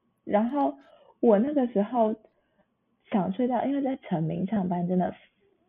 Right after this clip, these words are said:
非常无聊，所以我后来想睡觉，我会跑去厕所里面偷睡，我就坐在厕所的墙角，然后我就睡五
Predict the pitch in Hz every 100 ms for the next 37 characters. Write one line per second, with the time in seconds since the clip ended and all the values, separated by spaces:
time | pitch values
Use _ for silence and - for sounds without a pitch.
0 | _ 202 202 220 233 - - - - -
1 | - - - - - _ - 277 220 -
2 | 262 208 180 202 180 190 208 214 190 202
3 | 196 - - 190 185 - 180 175 - -
4 | - 175 185 190 - - 220 - - -
5 | - 214 233 285 - 220 262 208 - -
6 | 349 254 269 233 - - - - - 262
7 | 208 254 311 _ _ - 208 - - _
8 | 139 151 147 269 311 - 339 - 208 214